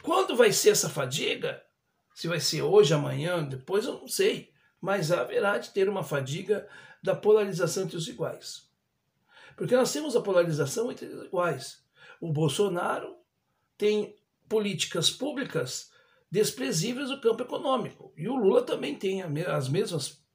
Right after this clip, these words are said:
Nós estamos vendo agora, por exemplo, a situação em que a Caixa Econômica Federal tá retirando casas de quem não tá pagando as prestações. E não tô dizendo que a Caixa Econômica não possa cobrar as pessoas,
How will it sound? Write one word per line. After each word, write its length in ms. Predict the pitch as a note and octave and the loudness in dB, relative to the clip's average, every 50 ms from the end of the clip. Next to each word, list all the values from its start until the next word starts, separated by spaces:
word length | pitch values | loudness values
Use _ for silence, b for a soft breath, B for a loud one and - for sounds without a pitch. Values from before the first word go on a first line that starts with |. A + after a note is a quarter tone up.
| _ _ _ _ _ _ _ _ _ B B B B B B B - | _ _ _ _ _ _ _ _ _ B B B B B B B -4
Nós 220 | D#3+ F3+ F3 D#3+ | 0 0 0 0
estamos 380 | - - G#3 G#3+ A#3+ A#3 - D#3 | 6 8 8 8 8 6 4 2
vendo 280 | F#3+ G#3+ B3 C4 B3 | 0 0 0 2 0
agora, 380 | A#3 E3+ D#3+ F3+ F#3 G#3 A#3 G#3 | 0 0 0 0 2 2 2 0
por 180 | - - F3 D#3+ | -2 -4 -4 -4
exemplo, 420 | D#3+ D3+ C3+ - F#3+ - - - | -4 -4 -4 -4 -6 -6 -6 -6
a 20 | - | -8
situação 400 | - - - - D#3 - G3+ A3+ | -6 -4 -4 -2 -2 -2 -2 -4
em 80 | A3+ | -4
que 160 | F#3+ - G#3 | -2 -2 -2
a 60 | F3 D#3 | -2 0
Caixa 340 | - - G#3 F3+ - - | -2 -2 -2 -2 -2 -4
Econômica 600 | F3 - - D#3+ D#3 C#3+ C#3+ C#3+ C#3+ C3+ C#3 C#3+ C3+ | -4 -2 -2 -2 -2 0 -2 -4 -4 -6 -10 -12 -12
Federal 600 | - C#3 B2+ D3 F3 F3+ E3 F3 F3+ - - B B B B B B B B | -12 -12 -8 -6 -2 0 0 -2 -2 -6 -12 B B B B B B B B
tá 120 | - A#3 G3+ | -2 -2 0
retirando 640 | F#3 G3+ A3 - - - G3 F#3+ F#3+ G3+ G#3+ A#3+ - | 0 0 -4 -4 -2 -2 0 2 0 0 -2 -2 -4
casas 380 | - F#3 F3 F3 F#3 G3 G3+ | -2 0 0 0 -2 -4 -8
de 80 | - - | -10 -12
quem 120 | - B3+ | -12 -12
não 120 | C4+ - - | -12 -10 -12
tá 120 | - B3+ | -12 -10
pagando 360 | - G#3 - G3 G#3 G#3 - | -8 -8 -6 -4 -4 -4 -4
as 80 | D#3+ - | -6 -8
prestações. 720 | - G3 D3 - D3 C3+ - - - G2 - - - - B B B B B B | -8 -8 -6 -6 -4 -4 -4 -6 -6 -8 -8 -12 -16 -18 B B B B B B
E 120 | F#3+ F#3+ F#3 | -8 -4 -2
não 140 | G3 F#3+ | -2 -2
tô 100 | - - - | -2 -4 -8
dizendo 280 | - - - - - | -8 -10 -10 -10 -6
que 80 | - A#3 | -6 -6
a 60 | G3 | -4
Caixa 260 | - G#3 G3+ - - | -2 -4 -4 -2 -6
Econômica 460 | G3+ - F#3 F3+ G3 A#3+ B3 - - G#3+ | -6 -6 -6 -6 -6 -6 -6 -6 -4 -4
não 180 | G#3 G3+ E3+ | -4 -4 -6
possa 360 | D#3+ - - - G3 - - | -8 -6 -6 -6 -4 -4 -6
cobrar 460 | - - G3+ F#3+ D#3 D3+ E3 F3 F3+ F3 | -4 -2 -2 -2 0 0 0 0 0 -2
as 100 | D3+ - | -6 -10
pessoas, 500 | - C#3 C3+ - A3 A#3 A3 - - | -10 -12 -12 -10 -10 -10 -10 -12 -16